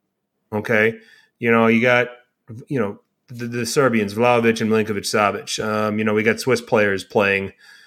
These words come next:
Uh, you know, so there's still, if you're a Serie A fan, there's still plenty to, I mean, if, even if Italy's not there, there's still plenty to like about this World Cup. We have good international players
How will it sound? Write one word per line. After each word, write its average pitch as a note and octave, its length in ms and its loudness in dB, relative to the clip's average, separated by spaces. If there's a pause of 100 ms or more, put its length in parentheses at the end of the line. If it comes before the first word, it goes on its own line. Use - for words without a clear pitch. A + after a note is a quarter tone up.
(240)
Uh, G2+ 320 4
you A2+ 80 0
know, A2 240 2 (400)
so A#2+ 720 0
there's D#3 340 -2
still, F#3+ 540 0 (240)
if C3+ 140 -2
you're A3+ 80 2
a D4+ 60 2
Serie B3+ 260 0
A G3+ 160 2
fan, C3+ 680 0 (1000)
there's E3+ 180 0
still G3 160 0
plenty F3 280 2
to, D#3+ 120 2
I D3 60 2
mean, D3 220 2
if, C#3 220 0
even A3 200 2
if D#3+ 140 -2
Italy's D3 340 0
not A#2+ 240 -2
there, B2 220 2
there's C3 180 -2
still E3 180 0
plenty D3+ 280 0
to B2+ 80 4
like B2 240 2
about A2+ 260 0
this G#2+ 220 -6
World G#2+ 240 -4
Cup. G#2 280 -2
We A2+ 120 -4
have C3 260 0
good D#3 220 0
international C3 580 2
players G2+ 560 -2